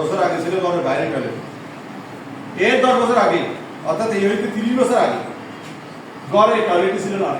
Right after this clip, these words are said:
তো রাস্তার কানায় গা-, কি, ধারে,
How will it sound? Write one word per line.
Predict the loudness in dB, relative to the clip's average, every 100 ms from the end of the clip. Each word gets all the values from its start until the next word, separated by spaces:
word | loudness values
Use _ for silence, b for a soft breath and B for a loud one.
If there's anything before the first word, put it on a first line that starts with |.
| -6 -10 -12 -14 -14 -14 -14 -14 -14 -14 -16 -8
তো | 0
রাস্তার | 2 2 2 0
কানায় | 2 0 0 -2
গা-, | -4 -6
কি, | -6 -6
ধারে, | -6 -4 -6 -6